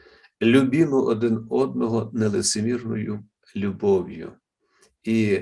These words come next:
піклуємося про те, щоб наша віра ніколи не була мертвою, а живою, щоб вона завжди зароджувала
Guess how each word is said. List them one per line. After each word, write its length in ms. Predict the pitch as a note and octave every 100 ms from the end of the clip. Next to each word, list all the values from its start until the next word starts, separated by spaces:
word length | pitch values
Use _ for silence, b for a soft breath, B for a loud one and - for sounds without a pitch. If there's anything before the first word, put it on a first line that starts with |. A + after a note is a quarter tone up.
| B B B B B B B -
піклуємося 720 | - - C#3 B2+ A#2+ A2+ A2
про 200 | A2 G#2+
те, 220 | A#2+ A#2+
щоб 300 | - G#2 G2+
наша 420 | G2+ A#2 B2+ -
віра 800 | C3 A#2 A2 A2 G#2+ A2 A2 A2 - _ _
ніколи 680 | G#2 A2+ C3+ C3 A#2+ A2+ A2
не 120 | G#2
була 320 | G#2 G#2+ G2+
мертвою, 680 | G2 G#2 G#2+ G#2+ - G#2 G2+
а 140 | - G2+
живою, 480 | G2+ F#2+ F#2 F2 -
щоб 220 | - G#2
вона 280 | G#2 G2+ F2+
завжди 760 | G2+ A2 B2 B2 - B2+ B2 -
зароджувала 1160 | - A2 G#2 F#2 G2+ G#2+ A2 G#2+ A2 A2+ A#2 -